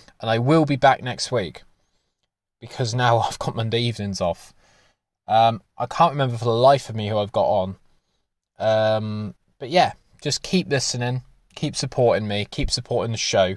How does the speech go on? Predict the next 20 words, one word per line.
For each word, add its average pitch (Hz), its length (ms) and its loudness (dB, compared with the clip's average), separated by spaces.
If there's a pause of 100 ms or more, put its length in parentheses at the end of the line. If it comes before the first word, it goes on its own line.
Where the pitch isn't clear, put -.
keep 104 180 -12
supporting 101 400 -6
the 104 60 -8
sponsors. - 800 -2 (840)
And 123 220 -2
I'm 135 160 4
not 156 160 6
gonna 139 180 0
stop - 260 2
doing 120 280 -2
this - 480 -6 (520)
for - 200 -2
a - 20 8
long 120 380 2
time. 95 400 2
I've 92 200 -6
made 120 240 -2
a 110 60 -6
decision 104 520 -4
now, 92 280 -4